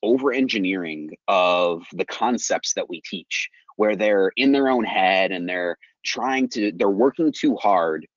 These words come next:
on something that is ex-, at a fundamental level, like, just very direct and straightforward. And it's those soft skills, like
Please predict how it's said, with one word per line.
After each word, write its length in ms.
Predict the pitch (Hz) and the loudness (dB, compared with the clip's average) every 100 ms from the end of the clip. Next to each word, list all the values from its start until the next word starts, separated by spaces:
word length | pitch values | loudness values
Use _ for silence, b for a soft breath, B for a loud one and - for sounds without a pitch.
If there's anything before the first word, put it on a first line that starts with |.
| _ _ - | _ _ 0
on 260 | 107 110 | 0 0
something 600 | 101 95 87 87 85 85 | -4 -6 -6 -10 -10 -8
that 140 | 78 95 | -4 -2
is 200 | 92 98 | -2 -4
ex-, 260 | 82 87 90 | -6 -8 -4
at 120 | 101 92 | -2 -2
a 120 | 90 | -2
fundamental 540 | - 123 127 123 110 | -2 0 2 0 0
level, 380 | 95 92 143 160 | 0 0 2 2
like, 220 | 104 90 | 2 0
just 260 | 76 101 87 | -2 -4 -4
very 460 | 85 101 98 95 92 | -6 0 2 2 0
direct 480 | 90 80 87 87 85 | -2 -2 -2 -2 -8
and 100 | 85 | -10
straightforward. 640 | - 82 - 80 - - _ B B - | -6 -6 -2 -2 -2 -10 _ B B -4
And 680 | 107 101 95 90 92 87 - - 92 - | 0 2 2 0 -2 -4 -8 -18 -14 -6
it's 280 | 95 - | -6 -2
those 160 | 117 101 | -2 0
soft 260 | - 131 - | 0 0 -2
skills, 400 | - 90 82 87 | -2 -2 -2 -2
like 240 | 87 | -2